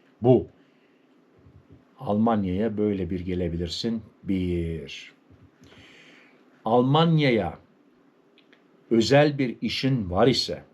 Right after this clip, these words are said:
yalnız bu aşçı, kaynakçı, e, araba tamircisi, öğretmen bunlar için geçerli değil. Bun-, bunlardan Almanya'da, Avrupa'da yeterince var. Kimleri mesela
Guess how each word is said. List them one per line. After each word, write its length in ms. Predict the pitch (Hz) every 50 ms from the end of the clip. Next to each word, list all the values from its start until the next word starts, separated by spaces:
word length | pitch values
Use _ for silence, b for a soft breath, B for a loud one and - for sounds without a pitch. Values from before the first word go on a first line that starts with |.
| -
yalnız 440 | - 87 95 104 113 117 107 95 101
bu 280 | 113 120 123 120 113 113 - _ _ b b b b b b b b b b b b b b _ _ _ _ _ _ -
aşçı, 760 | 98 101 101 - - - - - 113 110 104 104 101 101 101
kaynakçı, 1160 | - - - 107 107 107 104 107 107 104 98 - - - - - 104 104 104 104 104 104 104 104 - b b b b b b b b b b b b _ - 101
e, 100 | 101 101
araba 500 | - 101 104 107 110 107 107 107 104 -
tamircisi, 1040 | - 104 104 107 101 104 104 101 98 98 101 101 - - - 113 104 98 101 104 - -
öğretmen 720 | 110 104 107 104 104 104 101 - - 110 107 104 107 107 - - -
bunlar 240 | 110 107 117 113 107
için 260 | 95 90 - 107 104
geçerli 480 | 98 90 87 - 95 90 87 87 90 85
değil. 160 | 85 71 71 - -
Bun-, 180 | 123 131 123 113 -
bunlardan 540 | 113 107 120 120 113 107 101 107 104 101 -
Almanya'da, 680 | - 98 104 104 113 120 113 110 101 98 90 110 110 - - - _ _ - - -
Avrupa'da 580 | 78 85 95 101 113 120 113 - 110 98 98 101
yeterince 680 | 90 98 104 101 - 110 110 104 95 90 87 104 95
var. 280 | 85 78 78 - - - _ _ _ _ _ _ B B B B B B B B B B B B B B
Kimleri 460 | - - 156 160 156 151 151 160 175 170
mesela 600 | 156 135 - - 123 110 113 107 101 95 -